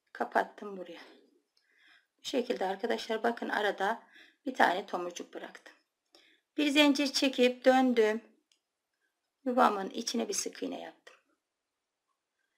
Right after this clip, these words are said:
Bir, iki zincir. Bir defa doladım tığımın başına, yuvaya girdim. İki,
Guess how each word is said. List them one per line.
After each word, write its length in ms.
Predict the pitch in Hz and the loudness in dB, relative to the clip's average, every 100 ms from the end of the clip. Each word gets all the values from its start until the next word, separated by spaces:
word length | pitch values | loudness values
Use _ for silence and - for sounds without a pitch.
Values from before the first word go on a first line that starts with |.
| _ _ _ _ _ _ _ _ | _ _ _ _ _ _ _ _
Bir, 440 | - 254 262 254 - _ _ _ | 2 4 4 2 -10 _ _ _
iki 240 | 226 - 226 | -14 -8 -2
zincir. 600 | 214 185 185 - - - _ _ _ _ _ _ _ _ - | -2 -2 -4 -8 -8 -10 _ _ _ _ _ _ _ _ 0
Bir 180 | 247 | 2
defa 460 | 240 - - 185 180 | 2 0 2 -2 0
doladım 380 | 185 208 240 240 | -2 0 0 -2
tığımın 360 | - 240 247 | 0 0 0
başına, 320 | 240 240 - 233 | 0 -2 -4 -2
yuvaya 340 | 214 214 226 | 0 2 2
girdim. 480 | 220 214 196 190 - | 2 0 -2 -8 -8
İki, 640 | 220 - - 214 214 - | -12 -6 0 2 2 -2